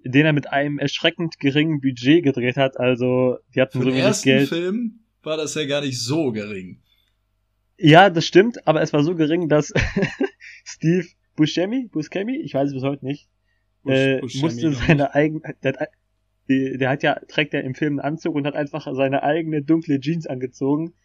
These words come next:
Speaker 1: weil die hatten kein, kein Budget mehr für ein Kostüm.
Speaker 3: Hm.
Speaker 1: Und auch Harvey Keitel, der auch bei der, ähm, Investition stark mit drin hing,
Speaker 2: Mhm.
Speaker 1: ähm, hat auch, äh, seine eigenen, seinen eigenen Anzug getragen. Aber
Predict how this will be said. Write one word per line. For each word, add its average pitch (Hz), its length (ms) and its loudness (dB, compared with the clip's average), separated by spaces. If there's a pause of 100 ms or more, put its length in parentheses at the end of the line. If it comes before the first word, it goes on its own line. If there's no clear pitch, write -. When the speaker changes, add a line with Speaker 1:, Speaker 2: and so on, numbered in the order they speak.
(240)
Speaker 1:
weil 139 220 4
die 143 100 2
hatten 143 240 -4
kein, 151 560 0
kein 156 160 -2
Budget 151 180 -2
mehr 151 80 -4
für 147 120 -10
ein 139 40 -8
Kostüm. 120 380 -10 (260)
Speaker 3:
Hm. 185 120 -10
Speaker 1:
Und 135 100 -2
auch 135 140 -4
Harvey 131 240 0
Keitel, 135 420 -4
der 120 140 -8
auch 123 260 -10
bei 131 80 -2
der, 120 140 -4 (160)
ähm, 120 340 -10
Investition 131 640 -6
stark 139 260 -4
mit 131 160 -6
drin 143 180 -4
hing, 139 260 -10 (580)
Speaker 2:
Mhm. 120 440 -8
Speaker 1:
ähm, 123 300 -4
hat 131 140 -10
auch, 127 320 -4
äh, 113 460 -10
seine 113 280 -10
eigenen, 117 300 -8
seinen 110 100 -10
eigenen 113 220 -10
Anzug 117 260 -14
getragen. 110 460 -12
Aber 135 300 -2